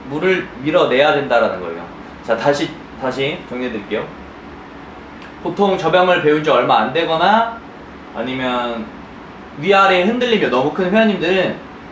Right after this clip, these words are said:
그냥 웨이브 끝났어. 그냥, 그냥 물을 밀어낸다라는 거예요. 물을 바닥으로 그냥 밀어내는 거예요.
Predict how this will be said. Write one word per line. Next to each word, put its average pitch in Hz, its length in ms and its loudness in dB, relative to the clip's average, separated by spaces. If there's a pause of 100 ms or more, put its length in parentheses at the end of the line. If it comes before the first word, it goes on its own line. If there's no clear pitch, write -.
(280)
그냥 190 260 4
웨이브 180 240 6
끝났어. - 440 2 (400)
그냥, 202 160 2
그냥 220 420 4
물을 175 260 2
밀어낸다라는 123 640 2
거예요. 92 100 -10 (480)
물을 214 320 4
바닥으로 220 520 4
그냥 160 240 -2
밀어내는 127 420 -2
거예요. 95 120 -12